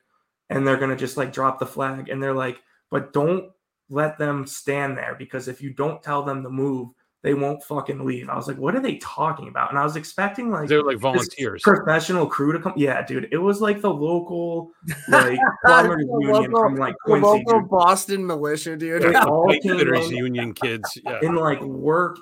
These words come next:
Speaker 1: like, rundown Carhartt gear. Like, I loved it. Like, they were cool. I talked to them, but I totally understood at that point. Like, those guys were fucking loving it. They're like, nah. Anyway.
Speaker 3: I'm surprised you didn't volunteer to help out with the flag, dude. That's what I would have done, dude.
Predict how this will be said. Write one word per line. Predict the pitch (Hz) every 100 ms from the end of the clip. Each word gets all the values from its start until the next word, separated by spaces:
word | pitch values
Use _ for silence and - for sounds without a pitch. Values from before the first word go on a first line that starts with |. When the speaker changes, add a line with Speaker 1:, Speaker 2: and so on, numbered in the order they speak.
| -
Speaker 1:
like, | 139 131 123 _ _ _ - _ _ _ _ _
rundown | 135 139 147 151 151 147 147 147
Carhartt | - 139 139 143 143 139
gear. | 143 143
Like, | 135 -
I | 180
loved | 160 123 131 165 135
it. | 127 -
Like, | 120
they | 160
were | 165 123
cool. | - 170 117
I | 127
talked | 139 135 123 -
to | 165
them, | 170 180 190 _ _
but | 147
I | 135
totally | 131 156 147 139
understood | 135 131 - 127
at | 127
that | - - -
point. | 135 113
Like, | 131 123 _ _ _ _
those | 147 135
guys | 147 143
were | 139
fucking | 135 131 135 131
loving | 135 135 139 120
it. | 127 -
They're | 127 147
like, | 147 135 _
nah. | 117 - - - _ -
Anyway. | - - - - _ -
Speaker 3:
I'm | 175
surprised | 208 247 214
you | 202
didn't | 185 175 151
volunteer | 160 156 143 156
to | 151
help | 135 131
out | 135 135
with | 127
the | 127
flag, | 127 127 120
dude. | 113
That's | 120 123
what | 113
I | 110
would | 104
have | 101
done, | 101 101
dude. | 98 98